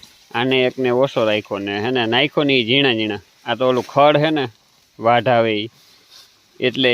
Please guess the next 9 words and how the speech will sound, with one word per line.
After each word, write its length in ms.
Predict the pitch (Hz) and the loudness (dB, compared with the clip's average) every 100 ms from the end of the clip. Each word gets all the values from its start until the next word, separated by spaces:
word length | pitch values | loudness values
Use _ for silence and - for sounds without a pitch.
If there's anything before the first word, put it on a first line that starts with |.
| 120 | 2
ઈ 880 | 135 131 127 123 117 113 110 110 | 2 4 4 2 0 -2 -4 -6
નાખ્યું 520 | 110 120 131 - 113 110 | -4 -2 -2 -2 -8 -8
હે. 60 | |
બાકી 360 | 127 110 107 107 | -6 -6 -6 -8
આને 240 | 104 107 | -6 -6
લીલાડો 460 | 104 123 127 123 120 | -2 0 2 2 2
તો 80 | 117 | -2
હજી 220 | 113 113 | -2 -2
ના, 220 | 127 131 | 0 0